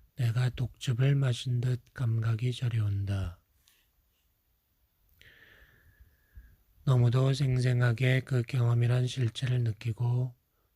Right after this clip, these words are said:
눈을 떴을 때 키츠는 다시 묻습니다.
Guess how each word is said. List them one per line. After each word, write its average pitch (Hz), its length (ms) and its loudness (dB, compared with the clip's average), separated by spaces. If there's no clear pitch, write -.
눈을 123 280 2
떴을 120 460 -2
때 139 220 -2
키츠는 143 560 -6
다시 127 260 -2
묻습니다. 107 800 -2